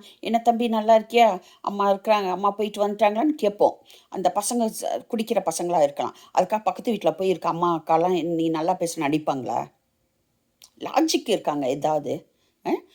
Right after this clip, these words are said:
அ, உதவி செய்ய வந்தவன் எப்படி அடிக்க முடியும்? அதுவும் அவங்க அம்மா குடிகா-, குடிச்சாலும் அந்த அளவுக்கு. ம்? அ, இது ஏதோ இடம் கொடுத்தனால தானே நடக்கும். பிராக்டிக்கலா நீங்க யோசிங்க. இந்த அம்மா வந்து ஒரு முகத்திரையை போட்டுட்ருக்கு. "ஓ, நான் பெண்ணு, அபல,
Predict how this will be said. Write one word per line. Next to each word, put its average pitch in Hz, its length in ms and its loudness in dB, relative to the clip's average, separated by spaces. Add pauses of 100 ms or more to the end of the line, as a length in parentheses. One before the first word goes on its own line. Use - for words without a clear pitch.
(260)
அ, 160 280 6
உதவி 165 420 2
செய்ய 175 260 0
வந்தவன் 170 460 2
எப்படி 247 380 0
அடிக்க 190 340 0
முடியும்? 147 280 -4
அதுவும் 196 240 2
அவங்க 165 160 -2
அம்மா 185 220 0
குடிகா-, 208 540 2
குடிச்சாலும் 220 400 0
அந்த 170 200 2
அளவுக்கு. 165 480 4 (320)
ம்? 339 160 -2 (520)
அ, 175 220 6 (160)
இது 233 340 0
ஏதோ 269 280 4
இடம் 247 380 6
கொடுத்தனால 180 460 0
தானே 175 220 2
நடக்கும். 156 500 -2 (160)
பிராக்டிக்கலா 233 640 -2
நீங்க 143 120 0
யோசிங்க. 147 480 -4 (340)
இந்த 165 220 -2
அம்மா 302 280 -2
வந்து 185 220 -4
ஒரு 156 120 0
முகத்திரையை 208 580 0
போட்டுட்ருக்கு. - 560 -4 (200)
"ஓ, 190 120 0
நான் 170 300 -2
பெண்ணு, 202 480 0
அபல, 175 440 4